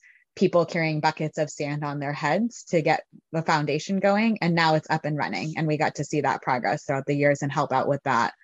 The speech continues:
And similar, we oftentimes will help somebody get a stand at the market, the local market. We'll buy them their initial resources. We'll buy them their first year at the market kind of thing with some of the funds that we've raised.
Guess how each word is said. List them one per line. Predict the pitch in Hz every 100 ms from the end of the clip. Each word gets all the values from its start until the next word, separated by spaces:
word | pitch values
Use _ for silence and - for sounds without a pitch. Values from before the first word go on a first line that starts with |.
| - - _
And | 175 175
similar, | 180 170 160 151
we | 160 156 156
oftentimes | 151 151 - 156 147 160 160 151 147 - - _ _ _
will | 165 165 151
help | 175 160
somebody | - 165 156
get | 151 156
a | 147
stand | - 151 151
at | 147
the | 147
market, | 147 131 151 202 220 -
the | 160
local | 147 143 151
market. | 139 156 196 214 - _
We'll | 156 160 151 -
buy | 156 156
them | 156 160
their | 156 151
initial | 147 151 156 147
resources. | 151 151 151 156 143
We'll | 147
buy | 143 143 147
them | 147 147
their | 147 143 -
first | 147 - 151
year | 147
at | -
the | 151
market | 143 143 143 139 131 - - _ -
kind | 160 147
of | 139
thing | - 160 151 147
with | 151 147
some | 156 147
of |
the | 147
funds | 143 151 151
that | 156 -
we've | 156 151
raised. | 156 165 202 -